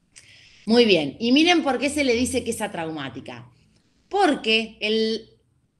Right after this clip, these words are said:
el tramo que corta, el, el, la, mm,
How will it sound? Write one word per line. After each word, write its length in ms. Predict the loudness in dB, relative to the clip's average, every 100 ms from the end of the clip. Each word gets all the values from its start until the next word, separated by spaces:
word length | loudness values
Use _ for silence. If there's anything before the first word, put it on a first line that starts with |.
| _ _ _ _ _ _
el 400 | -10 -6 -8 -6
tramo 880 | 0 2 2 0 -4 -6 -8 -12 _
que 240 | -12 -12 -2
corta, 760 | 2 2 0 -6 -6 -6 -6
el, 160 | -10 -10
el, 640 | -12 -10 -12 -14 -14 -12
la, 400 | -12 -12 -14 -12
mm, 720 | -10 -8 -6 -6 -6 -8 -10